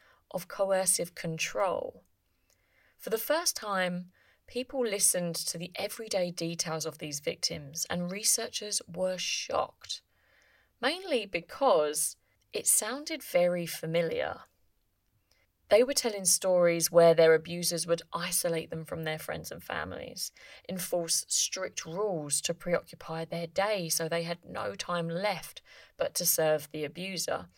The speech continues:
and slowly indoctrinate them so that their whole identity became about their abuser, and they were ultimately captive in their own home. Before these stories of control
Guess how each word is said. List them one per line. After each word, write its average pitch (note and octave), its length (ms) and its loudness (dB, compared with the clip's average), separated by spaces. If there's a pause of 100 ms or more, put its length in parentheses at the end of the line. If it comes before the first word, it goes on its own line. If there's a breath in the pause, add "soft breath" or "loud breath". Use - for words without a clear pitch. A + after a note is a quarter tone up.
(520 loud breath)
and F#3 180 0
slowly A#3 880 4
indoctrinate F3+ 800 -2
them D#3 280 -2
so F3 260 2
that F#3+ 240 -4
their F3 200 -6
whole A#3+ 600 -4
identity F3 760 -4
became D#3+ 360 -10
about F3 680 -6 (400 loud breath)
their F#3+ 340 0
abuser, C#3+ 640 -4 (800 loud breath)
and E3 100 -4
they E3 80 6
were E3+ 160 4
ultimately E3+ 460 0
captive - 680 -6
in E3 200 -2
their D3+ 240 -2
own C#3+ 200 -6
home. C#3+ 520 -8 (1800)
Before C#4+ 420 2
these B3 240 2
stories F3 520 4
of D#3+ 120 -4
control D#3 840 2